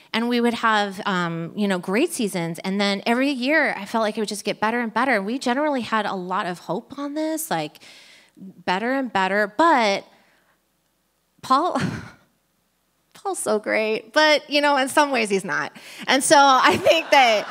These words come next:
he often really blew it, and admittedly so, right? Like, he would accuse me of being lazy, um, or, like, not understanding him or not caring about him and, like, what's going on with him. And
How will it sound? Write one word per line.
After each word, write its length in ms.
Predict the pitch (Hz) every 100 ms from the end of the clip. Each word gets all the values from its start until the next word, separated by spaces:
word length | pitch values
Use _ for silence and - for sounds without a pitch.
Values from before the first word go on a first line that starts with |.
| - - - - - - - -
he 440 | - 339 370 381 359 -
often 720 | 269 302 - 370 370 370 311
really 260 | 285 277
blew 320 | 269 233 202
it, 220 | 147 117 -
and 180 | 262 277
admittedly 680 | 277 254 277 277 262 247
so, 340 | 233 - 196 180
right? 260 | 202 214
Like, 160 | 269 247
he 220 | - 294
would 420 | 302 339 330 320 285
accuse 440 | 254 - 262 277
me 160 | 294 269
of 100 | 214
being 240 | 214 190
lazy, 680 | 175 180 185 214 294 392 - _ - _ _
um, 400 | 208 208 196 190 -
or, 500 | 214 208 190 175 -
like, 220 | 220 185
not 240 | 208 175 - -
understanding 640 | 208 202 - 269 269 269
him 520 | 277 262 247 247 240 240
or 140 | 175
not 220 | 175 143 -
caring 360 | - 285 269
about 260 | 254 233 226
him 520 | 226 233 220 214 208
and, 140 | 165 160
like, 260 | 160 165 208
what's 440 | 214 214 170 -
going 260 | - 220 208
on 120 | 208
with 100 | 202
him. 320 | 214 196 185
And 200 | 160 175